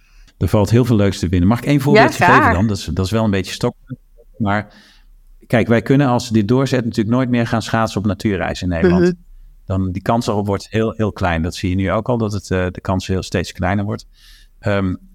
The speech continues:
Speaker 1: ook als wij omgaan van bijvoorbeeld aardgas naar, eh, waterstof of een ander soort van biogas, eh, gaat dat gewoon niet gebeuren. Eh,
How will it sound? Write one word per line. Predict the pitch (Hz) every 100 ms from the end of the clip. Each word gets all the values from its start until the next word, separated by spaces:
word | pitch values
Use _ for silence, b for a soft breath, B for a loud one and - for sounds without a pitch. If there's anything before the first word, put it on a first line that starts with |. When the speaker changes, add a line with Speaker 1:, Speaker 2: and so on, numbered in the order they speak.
| - - - _ - -
Speaker 1:
ook | 123
als | 120 -
wij | 113 110 101 95 - _ -
omgaan | 127 117 107 104 95
van | 104
bijvoorbeeld | 98 - 98 95 -
aardgas | 110 113 - 101 -
naar, | 98 98 98 -
eh, | - 95 92 92
waterstof | 104 107 - - 101 92
of | 95
een | 98
ander | 92 98
soort | - 101 90
van | - 98
biogas, | 98 95 - 92 90 - - - - - -
eh, | - 90
gaat | 85 113
dat | 107 95
gewoon | 107 98
niet | 92 -
gebeuren. | 87 95 104 143 151 - - - -
Eh, | -